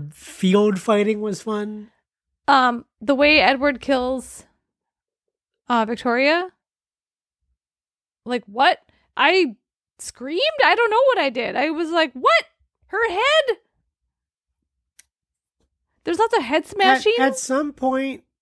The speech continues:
Speaker 1: yeah, vampire,
Speaker 2: What?
Speaker 1: the vampires are very, um, obviously very strong, very hard.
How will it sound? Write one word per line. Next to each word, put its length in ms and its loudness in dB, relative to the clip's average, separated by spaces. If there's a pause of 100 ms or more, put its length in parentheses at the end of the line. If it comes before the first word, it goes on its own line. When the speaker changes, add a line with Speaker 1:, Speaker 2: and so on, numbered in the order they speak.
(500)
Speaker 1:
yeah, 300 0
vampire, 560 2
Speaker 2:
What? 160 -10
Speaker 1:
the 80 -6
vampires 500 2
are 120 2
very, 560 0 (1800)
um, 400 0 (1400)
obviously 460 0
very 200 2
strong, 580 2
very 280 2
hard. 500 2